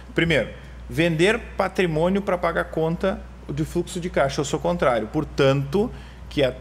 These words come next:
quatro meses atrás se vendeu ações do Banrisul, quinhentos e cinquenta milhões de reais se arrecadou e não durou mais de dois meses no caixa do Estado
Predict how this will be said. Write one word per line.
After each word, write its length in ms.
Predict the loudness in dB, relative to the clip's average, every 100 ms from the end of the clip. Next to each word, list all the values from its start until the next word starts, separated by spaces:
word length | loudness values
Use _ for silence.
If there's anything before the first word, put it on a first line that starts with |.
| -2
quatro 400 | 0 0 0 -2
meses 260 | -2 -2
atrás 540 | -4 0 2 2 -2 -10 -16 -12
se 160 | -4 0
vendeu 440 | 0 2 2 2 -2 -4
ações 600 | -4 -2 -2 0 2 0
do 100 | -2
Banrisul, 600 | -2 -2 -2 -4 -2 -2 -4 -8 -10
quinhentos 560 | 0 4 4 4 2 0
e 60 | 0
cinquenta 440 | 0 2 2 2
milhões 400 | 2 2 2 0
de 160 | 2 4
reais 340 | 4 4 0
se 80 | -2
arrecadou 680 | -4 -2 -2 0 2 0 -2 -16 -16 -6
e 140 | -2
não 360 | 2 2 2 2
durou 560 | 0 2 4 6 4
mais 320 | 4 4 4 2
de 60 |
dois 240 | 4 2 4
meses 300 | 2 0 -2
no 80 | -2
caixa 240 | -2 -2
do 60 | -6
Estado 400 | 0 0 0